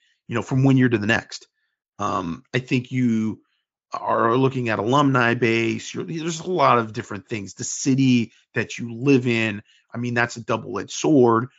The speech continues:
for U S C. There's living in Southern California, which if you're making Lincoln Riley money, is freaking awesome. Okay?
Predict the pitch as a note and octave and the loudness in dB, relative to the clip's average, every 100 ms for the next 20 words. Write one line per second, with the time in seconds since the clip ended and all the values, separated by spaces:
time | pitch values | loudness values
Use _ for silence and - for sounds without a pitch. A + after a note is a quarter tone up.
0 | _ B2 A#2 A2 G#2+ G2+ - G#2+ G#2+ - | _ -6 -2 -2 -4 -6 -10 -8 -10 -12
1 | _ _ A#2 A#2 G#2 A#2 C#3 D3 B2 - | _ _ -2 -2 -2 -2 0 0 -2 -2
2 | A2 G2 G2+ G2 - G#2 G2+ A#2 A#2+ B2 | -4 -2 -4 -4 -8 -8 -6 -6 -6 -8
3 | G3 D#3+ C3+ A#2+ A2+ G#2+ F#2+ A2+ E3+ G#2 | -6 -4 -4 -4 -6 -6 -2 0 2 0
4 | F#2 F#2 F#2 - _ _ _ C3 A2 - | -4 -8 -12 -16 _ _ _ -6 -6 -12
5 | - - F#3+ D3+ G#2+ G#2+ B2 G2 - - | -20 -4 0 2 2 4 2 0 -6 -18
6 | _ _ _ _ - A#2 A#2+ A#2 C3+ | _ _ _ _ -4 0 0 0 -2